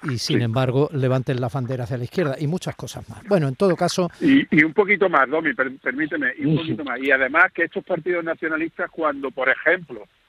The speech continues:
Speaker 3: la Comunidad de Madrid, eh, reduce los impuestos en determinados conceptos, salta y dice, "No, eso no puede ser porque eso hace dumping fiscal", tal y cual. <laughs> Es decir, aquellos independentistas que no están dispuestos a que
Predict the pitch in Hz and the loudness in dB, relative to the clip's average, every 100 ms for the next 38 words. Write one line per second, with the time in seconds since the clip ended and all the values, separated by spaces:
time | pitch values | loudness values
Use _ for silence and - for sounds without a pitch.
0 | - 127 127 123 123 139 156 156 147 156 | -6 -6 -4 -4 0 0 2 2 2 2
1 | 160 98 _ _ 147 131 127 120 123 147 | 2 -2 _ _ -8 -8 -6 -6 -4 -4
2 | - 170 156 151 139 165 - 123 117 113 | -2 -2 0 -2 -2 -4 -4 -8 -8 -6
3 | 113 113 113 117 131 143 - 139 190 147 | -8 -8 -6 -2 0 -2 -6 -6 -4 -4
4 | - 214 - _ _ _ 143 175 185 185 | -2 -2 -4 _ _ _ 0 0 2 0
5 | 151 - 190 202 208 226 214 208 220 202 | 0 -4 -4 -2 -2 -2 -6 -6 -4 -4
6 | - 226 202 202 208 202 214 214 - 214 | 2 2 2 -4 2 4 4 2 -2 -4
7 | - 196 208 196 202 - 190 208 226 220 | -2 -2 -2 -4 -4 -4 0 2 2 2
8 | 214 202 220 208 247 214 202 185 185 _ | 2 2 0 -4 0 6 6 6 0 _
9 | - - 139 190 240 - 196 196 185 175 | -4 0 2 2 0 0 -2 2 2 2
10 | 165 160 139 - 202 - 208 165 156 196 | 0 -4 -6 -8 -6 -2 0 -2 -2 -2
11 | - 202 185 170 196 208 - 214 165 165 | 2 0 0 -6 -4 -2 -2 2 2 2
12 | - 165 | 0 -4